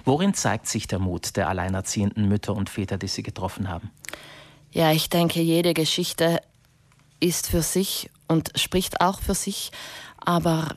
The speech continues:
Speaker 2: ich habe erfahren, dass am Ende der Geschichte ist, äh, ist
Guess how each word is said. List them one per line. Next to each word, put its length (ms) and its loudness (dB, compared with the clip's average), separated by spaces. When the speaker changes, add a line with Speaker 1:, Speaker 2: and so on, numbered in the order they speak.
Speaker 2:
ich 180 0
habe 200 2
erfahren, 520 4
dass 200 2
am 100 4
Ende 280 6
der 420 2
Geschichte 440 0
ist, 440 -2
äh, 520 4
ist 400 -2